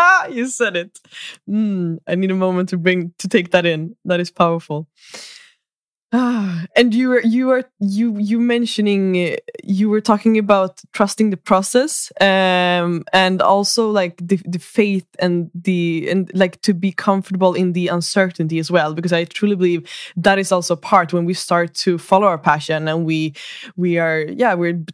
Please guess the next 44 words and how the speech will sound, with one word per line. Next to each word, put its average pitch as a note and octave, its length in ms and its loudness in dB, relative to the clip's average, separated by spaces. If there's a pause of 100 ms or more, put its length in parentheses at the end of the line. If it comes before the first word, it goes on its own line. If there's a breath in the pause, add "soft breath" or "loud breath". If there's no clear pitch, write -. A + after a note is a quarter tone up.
taking G3+ 340 2
our F3+ 80 0
passion E3 560 0
into F3+ 300 0
profit, D#3+ 480 -2
into F3 400 -2
a F3 60 -4
business, F#3 520 -2
and E3 160 -2
we're E3+ 120 -2
building F#3 360 0
this E3 160 -6
life E3 200 0
that D#3+ 100 -6
we F#3 80 -2
desire. F3+ 500 0 (300 loud breath)
I F#3 60 2
believe F3+ 300 0
that E3+ 140 0
uncertainty E3 640 -2
is - 320 -6 (220)
inevitable. D#3 600 -2
Like, D3 340 -4
that E3 300 0
is, - 340 -6 (600)
that E3+ 120 6
is D#3+ 100 -4
part D#3+ 220 0
of D#3+ 60 -4
the E3+ 60 -4 (120)
journey. D#3+ 320 -2 (300 loud breath)
So F#3+ 260 2
how G3 240 2
have G3 100 -2
you F#3+ 140 -2
done F3 300 0
to - 120 -8
be E3+ 220 0
able E3+ 220 0
to, E3+ 160 -4
like, D#3 240 -4
surrender E3+ 580 -2
into E3 260 -6
this, D#3+ 440 -8